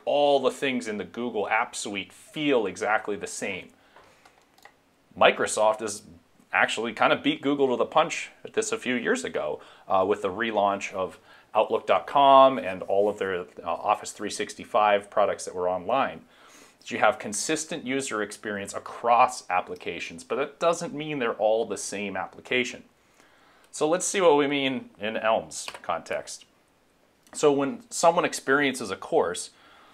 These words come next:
they're actually at a domain that's courses dot wherever it lives slash the name of the course. It's a different U R L from other parts of the ecosystem that are gonna be stood up. So if we were to build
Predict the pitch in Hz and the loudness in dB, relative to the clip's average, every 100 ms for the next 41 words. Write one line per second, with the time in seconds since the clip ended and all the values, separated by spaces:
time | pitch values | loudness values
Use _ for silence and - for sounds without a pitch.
0 | _ - 123 143 180 - 175 131 120 127 | _ 0 2 4 2 2 0 4 6 6
1 | 117 143 170 170 113 113 - - 107 117 | 4 4 4 2 0 -2 -6 -8 -2 -2
2 | 110 113 98 - 113 104 104 - 92 101 | -2 -6 -8 -2 4 4 4 -4 -4 0
3 | 113 120 131 160 202 117 135 - - 123 | 2 4 2 4 4 2 0 -8 0 4
4 | 113 110 - - - 120 117 110 107 101 | 6 6 2 -6 -4 0 0 0 -2 -2
5 | - 101 76 - - _ _ _ _ _ | 2 2 0 -12 -18 _ _ _ _ _
6 | _ 113 120 107 - 135 143 165 151 160 | _ -8 -6 -8 0 2 2 -2 0 4
7 | 160 131 92 107 - 107 101 107 110 123 | 6 8 6 4 2 -8 -4 2 2 2
8 | 127 - - 110 104 101 92 98 120 110 | -2 -2 -2 -2 -2 -12 -12 -8 -6 -6
9 | 90 - 90 - 90 87 87 90 87 90 | -6 -8 -12 -10 -8 -8 -8 -8 -8 -10
10 | - - 101 165 - - _ _ _ _ | -8 -2 2 2 0 -10 _ _ _ _
11 | _ - 135 135 123 - 156 156 135 101 | _ -4 0 0 0 -2 0 0 0 0
12 | 110 113 107 | 0 0 -2